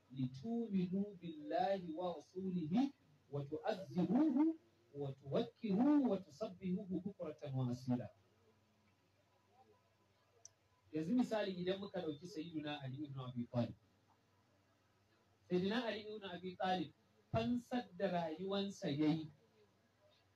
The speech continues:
lokacin da manzon Allah zai yi hijira. Menene fansar da rayuwa? Shi ne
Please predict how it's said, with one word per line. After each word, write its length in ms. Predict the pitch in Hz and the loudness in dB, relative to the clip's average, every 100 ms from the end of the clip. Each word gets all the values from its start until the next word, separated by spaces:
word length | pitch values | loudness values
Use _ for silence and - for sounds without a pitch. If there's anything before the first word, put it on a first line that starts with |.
| _ _ _ 143 | _ _ _ 0
lokacin 540 | 185 233 202 - 190 | 4 4 2 -2 -2
da 80 | 170 | -2
manzon 340 | 147 139 160 | -2 -4 -6
Allah 280 | 165 156 139 | -4 -4 -4
zai 120 | 139 | -2
yi 160 | 123 110 | -4 -2
hijira. 380 | 123 123 117 - _ _ _ _ _ _ _ _ _ _ _ _ _ _ _ _ | -4 -2 -4 -6 _ _ _ _ _ _ _ _ _ _ _ _ _ _ _ _
Menene 420 | 156 175 220 247 190 | -2 0 2 2 0
fansar 360 | 202 185 208 170 | 0 0 -2 -2
da 120 | 175 | 0
rayuwa? 420 | 160 151 175 160 - - _ _ | 2 2 2 0 -4 -20 _ _
Shi 460 | - - 226 226 226 | -16 -6 0 0 2
ne 240 | 190 127 | 0 -2